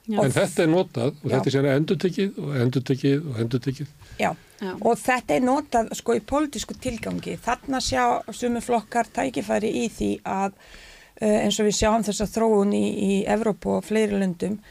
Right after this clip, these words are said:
Speaker 2: sjá tækifæri í því að afla sér eins og Kusei var að segja. Þú veist, það eru kosningar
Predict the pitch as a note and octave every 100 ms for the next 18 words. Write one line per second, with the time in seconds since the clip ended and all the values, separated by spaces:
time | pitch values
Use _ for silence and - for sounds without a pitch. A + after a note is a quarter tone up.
0 | - - - A#3 B3+ - B3+ C#4 G3+ G#3
1 | G#3+ A3 G3 G#3 G3 G3 F#3+ F#3+ F#3+ -
2 | G#3+ G#3 G3 - F#3 G3+ E3+ F#3+ - -
3 | F3+ G3 G3 F3+ G#3+ F3+ F3+ G3 F3 G#3+
4 | G#3 A#3+ - G#3+ - F#3 F3 F3